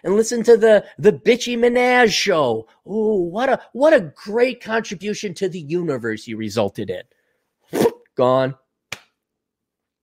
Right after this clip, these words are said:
But yeah, it's, it's not, it's not gonna happen.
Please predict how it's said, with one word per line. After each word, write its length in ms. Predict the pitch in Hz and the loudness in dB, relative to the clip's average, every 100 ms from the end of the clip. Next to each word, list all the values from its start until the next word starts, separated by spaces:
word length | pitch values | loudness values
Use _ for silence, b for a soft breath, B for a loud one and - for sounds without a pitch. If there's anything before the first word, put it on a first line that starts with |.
| _ _ _ _ _ _ _ _ b b b b 220 208 b b b b b b b b | _ _ _ _ _ _ _ _ b b b b _ _ b b b b b b b b
But 200 | - 143 | 2 2
yeah, 200 | 151 113 - | 4 0 0
it's, 240 | 131 - - | -4 -4 -4
it's 220 | 147 - | -4 0
not, 320 | 151 147 - B | 0 0 -4 B
it's 180 | B - | B -8
not 180 | 127 139 | -6 -4
gonna 140 | 175 | -2
happen. 480 | 175 214 233 160 147 | -2 0 0 0 -8